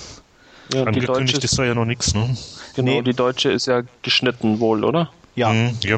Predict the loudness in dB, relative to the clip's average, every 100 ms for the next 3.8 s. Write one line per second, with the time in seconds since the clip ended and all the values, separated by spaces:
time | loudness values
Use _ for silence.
0 | 0 -4 -2 -2 -2 0 0 0 -2 -4
1 | -2 0 2 0 -4 -4 0 2 2 2
2 | 0 0 -6 -4 -4 -4 -6 -8 -10 -20
3 | -20 -20 -20 -20 -14 -12 -12 -14